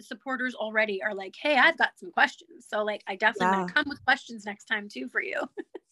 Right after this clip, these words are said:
Speaker 2: Yeah, no, I'm really excited to get deeper into that. Um, I wrote down a few things based on what your podcast was about that I wanted to just, like, talk a little bit more about. So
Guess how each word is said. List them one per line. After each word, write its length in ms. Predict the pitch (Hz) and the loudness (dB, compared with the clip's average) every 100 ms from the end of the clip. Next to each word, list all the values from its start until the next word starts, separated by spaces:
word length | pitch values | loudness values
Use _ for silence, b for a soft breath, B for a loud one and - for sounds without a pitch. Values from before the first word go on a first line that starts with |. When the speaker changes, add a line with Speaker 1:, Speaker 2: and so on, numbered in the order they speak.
| 208 | 0
Speaker 2:
Yeah, 300 | 220 214 202 | 6 8 8
no, 180 | 220 208 | 8 8
I'm 200 | 190 196 | 8 4
really 320 | 220 240 262 | 2 2 0
excited 420 | 262 262 233 214 | -2 -2 -2 -2
to 80 | 214 | 0
get 200 | 190 185 | 0 0
deeper 240 | 196 190 | -4 -2
into 340 | - 196 196 180 | 0 0 0 2
that. 400 | 165 165 165 - | 4 6 4 2
Um, 420 | 170 160 156 160 - | 0 2 0 0 0
I 120 | 180 | 2
wrote 220 | 196 208 | 2 2
down 160 | 208 196 | 0 -2
a 60 | |
few 220 | 180 196 | -4 -8
things 420 | 190 - 185 180 175 | -6 -2 -2 -2 -2
based 340 | 175 180 - | -2 -2 2
on 360 | 170 165 165 - b b b | 4 4 2 -6 b b b
what 260 | 196 233 | 2 4
your 140 | - 196 | 4 -2
podcast 640 | - 185 185 190 180 - | 0 -2 -2 -6 -8 -2
was 120 | 185 | -2
about 460 | 175 165 170 165 - | 0 2 6 6 4
that 160 | 180 - | -2 0
I 140 | 175 | 2
wanted 320 | 170 165 165 | 2 -2 -2
to 120 | - 170 | -8 -6
just, 440 | 170 165 - - | -2 -2 -4 -8
like, 240 | 180 170 170 | -2 -2 0
talk 260 | - 175 | 2 2
a 40 | 175 | 2
little 200 | 180 175 | 0 2
bit 140 | 175 | 0
more 260 | 180 170 180 | 0 2 4
about. 340 | 202 240 - | 4 4 2
So 320 | - 190 180 | 2 2 2